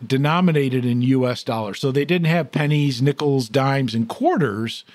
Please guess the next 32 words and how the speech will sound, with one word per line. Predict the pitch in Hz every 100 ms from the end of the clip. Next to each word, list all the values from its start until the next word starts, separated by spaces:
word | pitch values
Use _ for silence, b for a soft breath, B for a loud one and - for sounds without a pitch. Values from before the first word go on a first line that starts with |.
| B
to | 160
make | 156 185 -
change. | - 202 240 127 90 104
And | 120
so | - 151
this | 139 196 -
imposed | 196 190 180 147 147 143 -
a | 139
severe | - 156 170 190 180 170 B B
problem | - 208 302 339 151 123 135
on | - 165 175
the | 175 170
economy. | 160 196 247 170 95 69 - _ B B B
Businesses | 165 160 165 - 151 113
wanted | 113 135 170 175 160
to | 170
use | 170 170 156
dollars. | 160 165 165 175 180 170
They | 127
wanted | 117 127 135 131
to | 135 127
accept | 123 - 165 165 -
dollars. | 156 151 165 170 131
Many | 120 135 151
of | 147
them | 139 139
wouldn't | 127 139 175 160
accept | 156 - 147 151 - - 95
the | 127 131
old | 139 143 135
Zimbabwe | 107 139 120 131 151 147 160
dollars, | 151 147 151 156 160 165 -